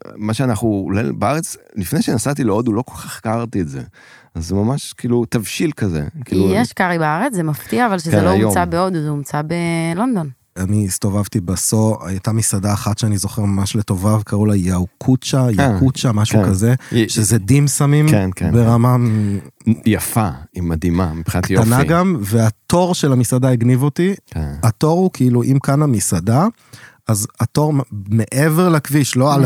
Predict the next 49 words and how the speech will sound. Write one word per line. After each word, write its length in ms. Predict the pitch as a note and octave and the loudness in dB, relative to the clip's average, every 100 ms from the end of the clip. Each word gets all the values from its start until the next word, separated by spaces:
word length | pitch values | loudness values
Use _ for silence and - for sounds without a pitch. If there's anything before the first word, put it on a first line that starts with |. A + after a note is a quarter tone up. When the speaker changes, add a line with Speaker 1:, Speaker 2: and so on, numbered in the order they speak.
| G#2 | 2
Speaker 3:
הדלת. 520 | A2 G#2+ G2 - - C3+ | 0 0 -2 -6 -18 -10
הם 120 | A2+ | -2
לא 80 | C3+ | 0
רוצים 300 | F#3+ A3+ B3+ | 0 0 0
אנשים 340 | E3 C3 B2+ A#2 | 0 2 2 2
על 100 | A2 | 2
הדלת, 380 | G#2 G2+ F#2+ | 0 -2 -2
התור, 400 | G#2+ - F3 G#3 A3+ - _ _ _ _ _ | -4 0 0 0 -4 -12 _ _ _ _ _
אני 120 | A2+ A#2+ | -2 2
רואה 160 | D3+ | 0
תור, 320 | - C#3+ C#3+ B2+ | 0 0 2 2
והתור 300 | B2 - A3+ | 0 2 0
הוא 80 | G#3 | 0
כאילו 220 | G#3+ A3 | -2 -2
למסעדה 420 | G#3+ G3 F#3+ G3 | 0 0 0 0
ממול. 300 | G#3 G#3 G3 - F3+ | 2 2 0 -2 -4
Speaker 2:
אז 100 | D#3+ | 0
בגלל 140 | E3 | 0
זה 100 | G3 | 2
מומלץ 420 | G#3 F#3 F3+ - | 2 2 0 0
להזמין 260 | F3+ D#3 D#3+ | -4 -2 -2
מקומות 400 | D#3 D#3 D3+ - | -2 -4 -4 -2
מראש 320 | D3 D3 - | -2 -2 -2
למסעדות, 680 | E3+ D3+ - D3+ D3 D3 - | -2 -2 -4 -4 -2 -6 -4
מסעדות, 560 | D3+ - C#3 D#3 - - | -4 -4 -4 -6 -8 -8
שהם 140 | - | -2
Speaker 3:
יש 80 | C#3+ | 0
שם 120 | D4 | 2
Speaker 2:
לא 60 | - | 2
Speaker 3:
גם 180 | G2+ G#2 | 4 4
על-, 140 | G#2 - | 2 0
המ-, 20 | G#2 | 2
המון 100 | A#2+ A#2 | 2 4
Speaker 1:
בסופי 340 | A2 C3+ D#3+ A2+ | 4 6 4 2
שבוע. 220 | - F#2+ A#2+ | 2 2 4
Speaker 3:
משלנים, 360 | E3 G#2+ D#2+ | 4 2 -2
נכון? 320 | D#2 - D3 | -4 0 0
המון 320 | G#2 G2+ C3 C#3+ | 2 2 2 2
משלנים. 440 | C3 C#3 E3 F#3 | 0 0 2 4
Speaker 1:
כן, 300 | A2+ E2+ D#2 F2 | 4 2 0 -4
כן. 240 | D#2+ D2 C2 - | -4 -4 -6 -8
גורדון 380 | F#2 G2+ G2+ G#2 | 0 2 4 2
רמזי, 400 | G2 F#2 F2 D#2 D2 D2 C#2+ | 2 0 -2 -4 -4 -4 -2
יש 80 | A2+ | 0
לו 100 | A2 | 0
Speaker 3:
Mm. 40 | D#2+ | 0
Speaker 1:
הרבה 200 | D#2+ D2+ | -2 -4
מאוד 180 | D2 | -2
מסעדות. 580 | D2 E2 D2 - - - | -6 -8 -10 -10 -14 -16